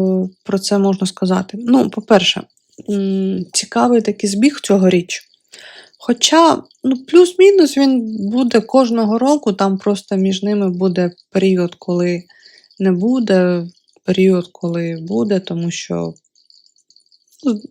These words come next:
здебільшого це кожен рік у них буде такий збіг, до речі, через який теж плутають. М, язичницькі русалії цьогоріч — це п'яте, одинадцяте травня приблизно.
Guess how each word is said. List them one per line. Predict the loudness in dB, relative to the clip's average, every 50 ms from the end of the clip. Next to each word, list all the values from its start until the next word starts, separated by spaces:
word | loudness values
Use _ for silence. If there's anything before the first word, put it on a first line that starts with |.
| -8 -4 -4
здебільшого | 0 0 0 2 2 2 2 2 0 -2 -2
це | 0 -2 -4
кожен | -4 -2 0 0 0 2 2 0
рік | 0 0 -2 -2 -4 -6
у | -6
них | -6 -4 -4
буде | -4 -4 -4 -6 -6 -8
такий | -10 -10 -12 -10 -10 -8 -8 -8
збіг, | -8 -4 0 0 0 0 0 -2
до | -4 -2 0
речі, | 0 0 0 -2 -6 -6
через | -6 -4 -4 -2 -2
який | -2 -4 -4 -4 -4 -4
теж | -2 -4 -6 -6
плутають. | -6 -4 -4 -4 -2 -4 -6 -6 -6 -8 _ -20 _ -20 -20 -18 -18 -18 -18 -18 -18 -18 -18 -20 -20 _ _ -2
М, | 2 2 4 6
язичницькі | 6 6 6 6 4 2 4 2 2 0 0 0 0 2
русалії | 2 2 2 2 2 4 6 6 6 6 6 4 4 2 -2 -6 -10 _ _ _ _
цьогоріч — | -2 2 4 6 6 6 6 4 2 0 -2 -4 -8 -8 -8
це | -8 -2 0 2 2 2 0 -2 _ _
п'яте, | 0 0 0 0 0 0 0
одинадцяте | 0 0 0 0 0 0 0 0 -2 -6 -10 _ -2 -2 -2 -2
травня | -2 -2 -2 -2 0 -2 -2 -4 -6
приблизно. | -6 -8 -6 -6 -6 -6 -6 -8 -10 -12 -12